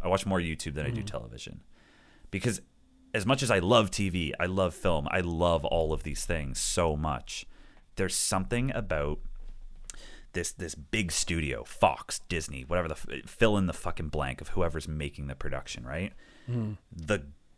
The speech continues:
Speaker 1: government tier system of people that have to come together and make that thing, the concessions that are made because of that, like,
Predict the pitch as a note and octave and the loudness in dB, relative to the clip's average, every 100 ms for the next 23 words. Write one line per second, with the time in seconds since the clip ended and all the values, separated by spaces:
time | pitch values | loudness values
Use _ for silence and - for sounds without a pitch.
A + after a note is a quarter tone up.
0 | - C3 A2+ G#2+ F2+ D#2+ - - F#2+ E2 | 4 6 8 6 4 0 4 6 6 4
1 | D2 - - F#2+ - E2+ D2 - - - | 2 2 4 4 2 0 -4 -6 4 10
2 | - F#2 - D2 B1+ - E2 - - - | 10 8 4 0 0 -2 -4 -6 -10 -6
3 | - F#2+ F#2 E2 D#2 D2 C#2 D#2 D2 C#2+ | 0 2 2 0 0 -2 -4 -6 -6 -4
4 | D2 F2 G2+ - D2+ - - - F2 C2 | 0 2 0 0 -2 -2 -6 0 0 0
5 | A#1 - - - - F2+ G2 - D3 - | -10 -16 -20 -18 -4 -2 0 2 2 2
6 | F#2 D#2+ D2+ D2 C#2+ C#2 F2 A#2+ F#2 D#2 | -2 0 -2 0 -4 -6 -2 2 2 2
7 | C#2 B1 - F#2 F#2 | -4 -8 -6 -4 -4